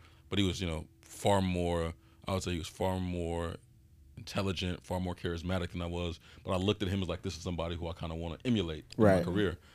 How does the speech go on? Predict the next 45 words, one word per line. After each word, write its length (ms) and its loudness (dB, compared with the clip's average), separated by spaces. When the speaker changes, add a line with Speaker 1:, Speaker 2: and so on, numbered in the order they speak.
Speaker 1:
Um, 180 -2
so 260 -2
Alex 300 4
went 140 -2
to 80 -6
work 160 -4
with 100 -8
him. 160 0
And 80 -6
then 100 -4
I 100 0
stayed 640 -2
with, 220 -8
uh, 200 -4
Keith 340 -2
for 180 -6
a 40 -2
little 200 2
bit 280 -4
longer, 480 4
and 80 -2
I 40 2
just 140 -2
realized 420 0
that, 120 -6
you 60 -4
know, 280 -6
the 80 -8
way 180 2
that 140 -4
his 160 -2
business 560 -2
was 140 -4
evolving, 500 2
or 80 0
the 80 -2
lack 220 6
of 80 -2
evolution, 520 -2
should 200 -6
I 20 -4
say, 260 -8
in 80 2
his 100 2
business 460 4